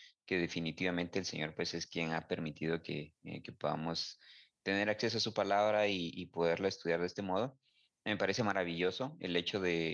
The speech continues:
eh, de ver la forma en la cual Pablo le, le habla a Filemón con tremenda confianza.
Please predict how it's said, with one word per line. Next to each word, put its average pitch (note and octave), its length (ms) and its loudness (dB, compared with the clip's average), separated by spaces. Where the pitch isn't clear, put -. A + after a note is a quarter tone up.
eh, D#2+ 600 -2
de F2+ 320 -2
ver F#2 180 2
la G2 140 2
forma G2 440 0
en F#2 100 -2
la E2 180 0
cual F2+ 400 -2
Pablo F#2 480 2
le, E2 500 2
le E2 120 0
habla F2 160 2
a - 20 -2
Filemón E2+ 460 -6
con F2+ 240 -2
tremenda D#2+ 400 -2
confianza. E2+ 680 -4